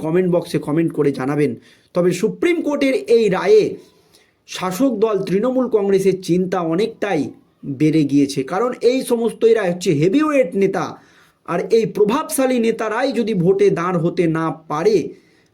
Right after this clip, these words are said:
তাহলে কিভাবে দু হাজার ছাব্বিশের যে নির্বাচন সেটা পার করবে তৃণমূল কংগ্রেস, এই নিয়ে কিন্তু রাজ্য রাজনীতিতে নতুন করে ঝোড় জল্পনা তৈরি হয়েছে।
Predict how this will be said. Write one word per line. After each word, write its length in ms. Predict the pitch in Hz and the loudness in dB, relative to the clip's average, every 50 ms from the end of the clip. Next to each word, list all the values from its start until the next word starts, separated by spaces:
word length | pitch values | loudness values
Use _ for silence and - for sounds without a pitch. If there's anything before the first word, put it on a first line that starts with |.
| _ _ _ _ _ - | _ _ _ _ _ -8
তাহলে 260 | 156 156 165 170 165 160 160 - - | -4 -2 0 2 2 2 0 -2 -6
কিভাবে 380 | - 240 233 247 269 269 247 190 - - - - _ _ _ _ _ - - | -2 0 0 2 2 2 2 0 0 -2 -10 -18 _ _ _ _ _ -10 -2
দু 100 | 143 175 | 0 0
হাজার 260 | 185 180 175 185 175 147 - - | 0 2 0 0 -2 -2 -6 -8
ছাব্বিশের 600 | - 170 160 156 156 175 226 208 - 240 226 220 196 | -8 -8 -8 -6 -4 -4 -4 0 2 2 2 2 2
যে 120 | 165 185 180 | 0 0 0
নির্বাচন 580 | 165 160 165 160 165 180 180 175 - 190 175 143 120 - - - _ _ _ _ _ _ _ _ _ _ - _ _ _ _ _ - | 2 2 2 2 2 0 -2 0 0 2 2 2 -2 -4 -8 -18 _ _ _ _ _ _ _ _ _ _ -20 _ _ _ _ _ -12
সেটা 300 | - - 175 165 175 160 156 - - | -4 -4 -4 -2 -2 -6 -6 -6 -6
পার 160 | 143 160 151 143 - - | -6 -6 -6 -6 -2 0
করবে 220 | 190 240 240 269 240 175 | 0 2 2 0 0 0
তৃণমূল 400 | - 196 214 208 208 196 196 190 185 185 | -2 -2 0 0 0 2 2 0 2 0
কংগ্রেস, 300 | 180 175 185 175 160 131 110 - - _ _ _ _ _ _ _ - | 0 0 2 2 2 0 -2 -6 -16 _ _ _ _ _ _ _ -2
এই 160 | 165 175 208 | 0 2 2
নিয়ে 200 | 214 226 220 208 | 2 2 2 2
কিন্তু 300 | 190 196 196 185 170 - 175 | 2 0 -2 -2 0 0 0
রাজ্য 300 | 170 165 165 156 - - 240 | 0 0 -2 -4 -4 0 0
রাজনীতিতে 680 | 240 226 214 175 165 185 175 175 156 175 160 - 175 151 123 - - _ _ _ _ _ _ _ _ - | 0 0 0 0 0 0 0 0 -2 -4 -2 0 0 0 0 -2 -4 _ _ _ _ _ _ _ _ 0
নতুন 260 | 160 165 160 214 233 226 185 | 0 0 2 2 0 0 2
করে 180 | 190 196 185 165 147 | 2 2 2 2 2
ঝোড় 200 | 131 147 175 196 175 | 2 2 2 4 4
জল্পনা 440 | 156 165 160 160 156 - 151 143 147 | 2 2 0 0 0 -2 -2 -2 -2
তৈরি 300 | 139 143 143 143 139 135 131 | 0 2 2 2 4 2 2
হয়েছে। 360 | 123 131 127 127 - - 120 | 2 0 0 -2 -6 -10 -10